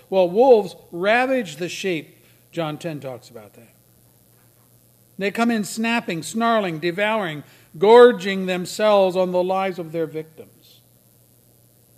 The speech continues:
There's particularly a temptation to those who have some authority over others,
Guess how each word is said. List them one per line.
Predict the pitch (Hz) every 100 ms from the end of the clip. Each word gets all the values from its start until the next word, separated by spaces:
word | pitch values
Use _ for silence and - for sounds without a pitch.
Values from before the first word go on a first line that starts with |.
| _ _ _ _ _ _ _ _ _ _ _ _ _ _ _ _ _ _ _ _ _ _ _ _ _ _ -
There's | 156 -
particularly | 160 160 208 208 214 170
a |
temptation | - 147 135 147 143 123 160
to | 156
those | 143 160 175 170 - _ _ _ _
who | 170
have | 160
some | - 180 175
authority | 165 185 185 185 170
over | 160 165 165
others, | 180 220 160 156 175